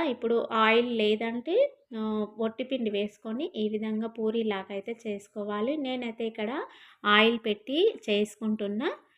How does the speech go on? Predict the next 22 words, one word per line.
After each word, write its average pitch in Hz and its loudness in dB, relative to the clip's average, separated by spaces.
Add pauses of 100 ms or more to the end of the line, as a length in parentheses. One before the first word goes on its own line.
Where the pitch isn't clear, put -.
(200)
కొంచెం 285 -2
మందంగా 226 -2
అయితే 214 -2
ఉండాలి, 220 2 (120)
మరీ 214 0 (120)
పతలాగా 226 -4
కాదు, 208 -2 (100)
మరీ 220 -2
మందంగా 214 -4
ఉండకూడదండి. 208 -4 (460)
మామూలుగా 214 -2
ఉంటేనే 220 -4
పూరి 247 0
అనేది 214 -2
కొంచెం 220 -4
పొంగుతది. 214 -2 (540)
అందుకోసమని 220 -2 (200)
కొంచెం 220 -6
మందంగా 214 -4
వచ్చేటట్లే 214 -4 (380)
చేసుకోవాలి 214 0
పూరి. 233 0